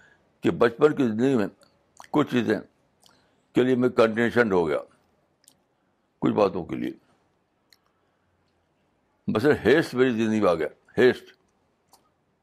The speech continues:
جلدی۔ تو آج بہت میں چاہتا ہوں کہ ہیسٹ میری زندگی ختم ہو جائے،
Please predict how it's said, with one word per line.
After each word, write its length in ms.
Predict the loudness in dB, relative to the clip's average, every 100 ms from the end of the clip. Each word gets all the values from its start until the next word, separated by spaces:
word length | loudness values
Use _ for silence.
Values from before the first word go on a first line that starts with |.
| _ _ _ _
جلدی۔ 420 | 2 2 2 -6 -10 _ _ _ _ _ -20 _ _ _ _ _ _ _ _ _ _ _
تو 100 | 2
آج 160 | 4 4
بہت 220 | 4 2
میں 120 | 4 2
چاہتا 300 | 4 4 4
ہوں 140 | 2
کہ 180 | 0 2
ہیسٹ 240 | 2 2
میری 140 | 0 0
زندگی 200 | 0 -4
ختم 300 | 0 0 0
ہو 80 |
جائے، 180 | 2 0